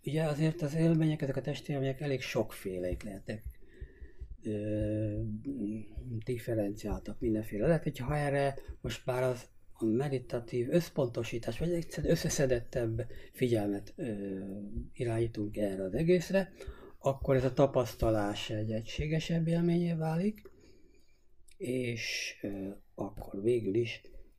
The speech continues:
a megoldás itt megint az, amiről már előbb is esett szó, hogy szabadon engedni azt az élményt és azt a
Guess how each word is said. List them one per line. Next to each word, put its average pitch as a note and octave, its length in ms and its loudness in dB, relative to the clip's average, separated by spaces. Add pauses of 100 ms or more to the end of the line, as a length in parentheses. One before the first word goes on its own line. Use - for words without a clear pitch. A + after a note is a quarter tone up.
(180)
a F2+ 160 -2 (3250)
megoldás C#3+ 720 2
itt C3+ 200 -8
megint A#2+ 260 -2
az, A#2 120 -2
amiről A2+ 340 -2
már G#2 340 -4
előbb C#3 300 -4
is C3+ 160 -6
esett C3 280 -8
szó, - 180 -8
hogy A2+ 220 -6
szabadon F2+ 540 -2
engedni F#2 520 -2
azt A2+ 240 -6
az G#2 100 -4
élményt A#2 560 4
és - 140 -10
azt A2 200 -8
a G2+ 200 -8